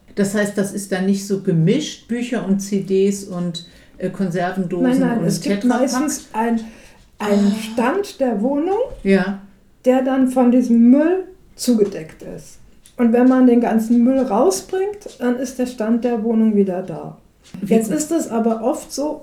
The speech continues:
Speaker 2: dass
Speaker 1: Wow.
Speaker 2: das gar nicht längerfristig hält und wenn man vier Wochen später wiederkommt, hat man die gleiche Situation wieder.
Speaker 1: Grob gesagt, die vergessen einfach den Müll rauszutun.
Speaker 2: Die, es ist
Speaker 1: Oder was heißt
Speaker 2: tatsächlich
Speaker 1: vergessen?
Speaker 2: oft so, dass man merkt, oh, hier haben sie f-,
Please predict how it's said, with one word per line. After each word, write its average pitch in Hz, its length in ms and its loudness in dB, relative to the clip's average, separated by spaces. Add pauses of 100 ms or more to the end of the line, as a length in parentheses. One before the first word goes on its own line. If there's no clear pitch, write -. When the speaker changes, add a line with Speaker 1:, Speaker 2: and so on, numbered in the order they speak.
Speaker 2:
dass 247 240 -2
Speaker 1:
Wow. 269 60 4
Speaker 2:
das 254 160 0
gar 226 180 2
nicht 233 180 0
längerfristig 247 880 0
hält 262 400 0
und 269 220 0
wenn 262 140 4
man 247 160 4
vier 269 280 -2
Wochen 240 240 -2
später 247 500 -2
wiederkommt, 277 680 -2 (160)
hat 247 220 -2
man 226 180 4
die 220 100 2
gleiche 196 560 -4 (160)
Situation - 680 -10 (120)
wieder. 170 300 -18 (540)
Speaker 1:
Grob 233 260 -4
gesagt, 240 240 -4
die 214 40 -2
vergessen 208 420 -4
einfach 196 260 -6
den 190 180 -6
Müll 214 140 4
rauszutun. 156 920 -8 (120)
Speaker 2:
Die, - 40 -12
es 254 100 -8
ist 294 120 -2
Speaker 1:
Oder 190 120 2
was - 140 0
heißt - 120 -6
Speaker 2:
tatsächlich 254 200 -2 (100)
Speaker 1:
vergessen? 294 140 2
Speaker 2:
oft - 100 -8
so, 285 120 -2
dass 254 260 -2
man 233 240 0
merkt, 277 420 -4
oh, 294 160 -2
hier 269 240 -2
haben 254 240 2
sie 262 140 0
f-, - 240 -6